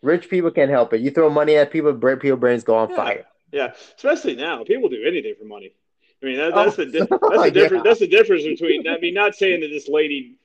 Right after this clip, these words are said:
Speaker 2: whoever did anything, but I'm just saying in general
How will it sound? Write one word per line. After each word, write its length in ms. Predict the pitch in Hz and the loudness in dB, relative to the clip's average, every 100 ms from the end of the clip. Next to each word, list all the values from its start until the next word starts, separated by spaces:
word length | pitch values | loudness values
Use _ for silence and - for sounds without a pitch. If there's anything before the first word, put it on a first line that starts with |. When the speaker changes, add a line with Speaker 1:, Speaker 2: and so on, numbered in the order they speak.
| _ _ | _ _
Speaker 2:
whoever 400 | 156 160 151 147 | 0 2 4 2
did 240 | 139 143 | 6 6
anything, 600 | 143 147 135 131 120 120 - _ _ | 6 4 0 -4 -6 -10 -18 _ _
but 100 | 160 | -4
I'm 120 | 160 | -2
just 160 | 156 156 | -4 -2
saying 280 | 175 151 131 | 0 0 -4
in 200 | 131 127 | -10 -8
general 600 | 131 160 147 120 107 | 0 0 0 -4 -8